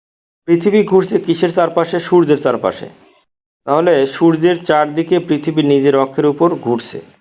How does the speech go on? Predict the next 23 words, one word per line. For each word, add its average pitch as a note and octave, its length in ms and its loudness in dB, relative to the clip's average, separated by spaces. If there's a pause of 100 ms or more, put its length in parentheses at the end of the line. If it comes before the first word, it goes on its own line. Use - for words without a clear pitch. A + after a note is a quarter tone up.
(460)
নিজ E3+ 300 2
অক্ষের G3 300 0
উপরে E3+ 360 4
পৃথিবীর D#3+ 440 -2
এই F3 320 0
যে F3+ 180 2
ঘূর্ণায়ন D#3 720 2
গতিকে C3+ 480 2
পৃথিবীর C3+ 680 -2
আর্নিক B2 400 0
গতি G#2+ 240 -2
বলে। - 280 -8 (1040)
নিজ C#3 360 0
অক্ষের D3 300 0
উপরে E3+ 440 2
পৃথিবীর D#3 440 -2
এই D#3 160 0
ঘূর্ণায়ন C#3+ 400 0
গতিকে C#3+ 400 0
আর্নিক C3 300 0
গতি A2 220 -2
বলে। F#2 220 -6
আচ্ছা, - 260 -8